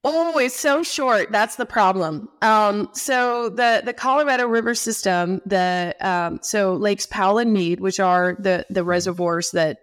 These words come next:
Speaker 1: um, feed the system, the largest reservoirs in the United States, um,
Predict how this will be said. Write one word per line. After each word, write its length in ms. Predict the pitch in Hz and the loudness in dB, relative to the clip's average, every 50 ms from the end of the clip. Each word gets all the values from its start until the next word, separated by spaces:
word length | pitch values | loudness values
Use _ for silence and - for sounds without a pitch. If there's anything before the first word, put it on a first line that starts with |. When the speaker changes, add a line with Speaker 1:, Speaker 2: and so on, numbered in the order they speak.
| _ | _
Speaker 1:
um, 260 | - 165 156 156 151 147 | -4 -2 -2 -2 -4 -6
feed 300 | - - 196 185 185 202 | -6 -4 -2 -2 -2 -2
the 80 | 175 | -4
system, 560 | 165 - - 170 - - - 160 156 156 156 - _ - - - _ _ | -4 -4 -4 -6 -6 -4 -4 -4 -4 -4 -6 -10 _ -20 -20 -20 _ _
the 80 | - 214 | 0 4
largest 380 | 208 202 214 240 220 214 - | 4 4 4 4 2 -2 -2
reservoirs 480 | 214 185 180 175 185 - 175 165 165 175 | 0 0 0 0 -2 -2 -2 0 0 -2
in 80 | 175 175 | -2 -2
the 80 | 175 | -2
United 340 | 180 175 170 156 165 185 180 | -2 0 0 0 0 -2 -4
States, 460 | - - 156 151 139 147 - - - - _ _ _ _ _ _ _ _ - | -4 -4 -4 -4 -4 -4 -6 -8 -10 -14 _ _ _ _ _ _ _ _ -4
um, 640 | - 196 190 185 180 185 185 180 175 180 185 180 | -2 0 2 2 2 2 2 2 2 0 0 -2